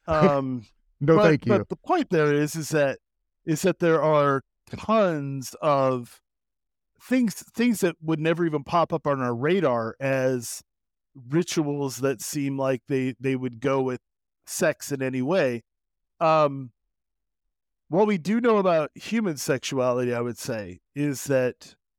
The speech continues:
Speaker 1: we use it outside of reproduction more than any other animal that we know of. Um,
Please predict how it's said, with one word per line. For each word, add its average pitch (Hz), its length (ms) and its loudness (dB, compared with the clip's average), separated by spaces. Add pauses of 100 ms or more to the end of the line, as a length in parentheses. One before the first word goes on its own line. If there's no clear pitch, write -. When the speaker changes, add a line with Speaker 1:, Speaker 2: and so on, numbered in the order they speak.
(640)
Speaker 1:
we 139 220 -2
use 180 480 -2
it 147 200 0
outside 151 520 2
of 131 100 -4
reproduction 127 840 -2 (560)
more 156 380 0
than 131 340 -2 (240)
any 165 320 2
other 127 280 0
animal 127 380 -2
that 123 160 -4
we 120 120 -4
know 120 260 0
of. 95 400 -8 (580)
Um, 135 540 0